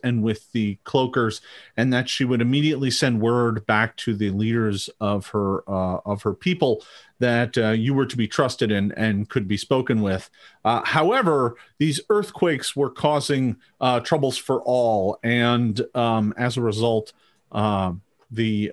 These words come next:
uh, the emissary was about to head back to her people. And upon leaving her enclave, um, you, uh, were walking out, and, and the, the, the, the plaza out in front is filled with these kobold fanatics,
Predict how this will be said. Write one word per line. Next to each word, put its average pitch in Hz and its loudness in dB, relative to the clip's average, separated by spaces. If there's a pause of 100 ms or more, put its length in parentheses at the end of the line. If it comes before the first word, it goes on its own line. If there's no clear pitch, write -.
uh, 87 -4 (1080)
the 104 -2
emissary 139 2
was 101 0
about 107 0
to 110 0
head 98 -2
back 101 2
to 95 -4
her 95 -2
people. 123 -2 (240)
And 123 2
upon 160 2
leaving 196 2 (220)
her 170 2 (100)
enclave, 107 0 (800)
um, 87 -2 (1160)
you, 139 2
uh, 113 2
were 135 2
walking 156 2
out, 131 2
and, 139 2
and 151 0
the, 143 2
the, 151 0
the, 143 2
the 143 2
plaza 196 2
out 156 2
in 143 0
front 156 0
is 123 0
filled 165 0
with 143 0
these 127 0
kobold 165 0
fanatics, 135 0